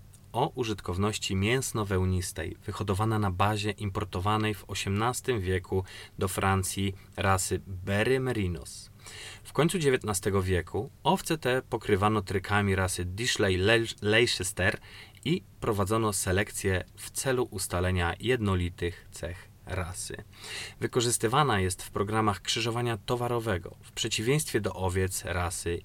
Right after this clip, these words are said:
Ile-de-France nadaje się bardziej do chowu pastwiskowego. Następną owcą jest bardzo ciekawa owca. Jest to owca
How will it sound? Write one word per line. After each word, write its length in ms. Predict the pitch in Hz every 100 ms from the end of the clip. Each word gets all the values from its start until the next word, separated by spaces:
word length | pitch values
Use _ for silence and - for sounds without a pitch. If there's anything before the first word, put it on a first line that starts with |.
| -
Ile-de-France 800 | 104 101 92 101 131 170 - - - - - -
nadaje 400 | - 113 139 143
się 240 | - 143
bardziej 480 | 110 92 98 107 113
do 100 | 92
chowu 280 | - 90 98
pastwiskowego. 920 | 95 87 - - - 120 87 - - - - - - - - - - - - - - - - - -
Następną 880 | 95 - - 143 170 - 82 82 - - - -
owcą 480 | 104 95 - - 95
jest 340 | 113 95 - 87 92 -
bardzo 640 | - 147 117 110 98 92 - - - -
ciekawa 560 | 98 95 104 90 82
owca. 560 | - 82 - - 92 104
Jest 300 | 92 87 -
to 340 | 85 82 80 - - - -
owca 640 | 104 98 - - 87 82